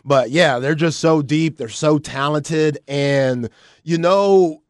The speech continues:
there's a myth out there where people are like, "You need a great point guard to win a national championship."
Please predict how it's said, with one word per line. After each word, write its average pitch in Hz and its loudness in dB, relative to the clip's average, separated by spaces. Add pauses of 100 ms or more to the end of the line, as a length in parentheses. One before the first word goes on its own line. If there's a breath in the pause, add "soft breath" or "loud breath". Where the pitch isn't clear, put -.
(120)
there's 196 0
a 180 -2
myth 170 -2
out 147 -4
there 143 -2
where 131 -8
people 151 -6
are 143 -2
like, 131 -6
"You 151 -4
need 156 0
a 117 -2
great 127 -4
point 135 -2
guard 120 -2
to 127 -8
win 120 -6
a 110 -10
national 101 -14
championship." 85 -16